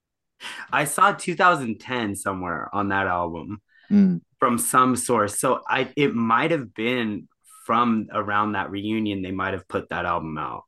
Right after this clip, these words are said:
Speaker 1: but
Speaker 2: Oh
Speaker 1: I'm
Speaker 2: my
Speaker 1: not sh-,
Speaker 2: gosh.
Speaker 1: I'm not sure, honestly.
Speaker 2: I think that, okay, you know what? You're right. I just looked it up. That Cypress Dust Witch C D or twelve inch came out in two thousand nine.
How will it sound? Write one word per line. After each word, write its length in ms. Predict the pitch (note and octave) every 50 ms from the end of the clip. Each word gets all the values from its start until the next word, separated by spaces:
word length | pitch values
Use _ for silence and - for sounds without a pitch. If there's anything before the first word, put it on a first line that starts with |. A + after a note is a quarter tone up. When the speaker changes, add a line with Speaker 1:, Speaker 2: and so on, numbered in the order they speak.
| -
Speaker 1:
but 80 | - G#2
Speaker 2:
Oh 20 |
Speaker 1:
I'm 80 | G#2 A#2
Speaker 2:
my 120 | A#2+ A#2
Speaker 1:
not 140 | A2 D#2 F2+
sh-, 180 | G2 G#2+ G#2 -
Speaker 2:
gosh. 140 | - - _ -
Speaker 1:
I'm 140 | A#2+ C3 D3+
not 240 | E3 D#3+ C#3+ - -
sure, 520 | - - - B2 A2 G2+ F#2 F2 E2+ - _ -
honestly. 640 | - G2+ G2 F#2+ F#2+ F#2+ - - F2 F2 F2+ F#2 - _ _ _ _ _ _ _ _ _ _ _ _ _ _ _ _ -
Speaker 2:
I 100 | - -
think 280 | - - A#2+ D#3+ - -
that, 320 | - G2+ F#2+ E2 E2 - _ _ _ _ _ _ _ _ _ _ _ _ _ _ _ _ _ _ _ _ _ _ _ _ _ _ - _ _ - -
okay, 340 | G#2+ G#2+ - - F#2+ D#2 D#2+
you 140 | C#2+ G2+ G2+
know 120 | G#2 G#2
what? 200 | G#2+ A#2 B2+ -
You're 120 | G#2+ G#2 G2
right. 240 | G2 G2 G#2 G2 -
I 140 | F#2+ G2+
just 260 | G2+ - G#2 - - -
looked 160 | G#2 - -
it 80 | F#2+
up. 140 | G2 G2 - -
That 260 | F#2 F#2 F2+ F2+ - _ _ _ _ _ _ -
Cypress 360 | - - G2+ - - G2+ -
Dust 240 | - F#2 F#2+ - -
Witch 160 | G#2+ - - -
C 180 | - G2+ G2+
D 180 | G2 G2+ G2+ F#2
or 100 | F2 - _ _ _ _ _ _ _ _
twelve 280 | - - - G#2+ A2+
inch 160 | G#2+ G2 - -
came 160 | - G2 G2
out 140 | F#2+ F2+ C2
in 60 | -
two 120 | - -
thousand 400 | - A2 G2+ G#2+ G#2 G#2 F2 F2
nine. 460 | E2+ F2+ F2+ G2 G2+ F#2 D#2+ D#2+ D#2+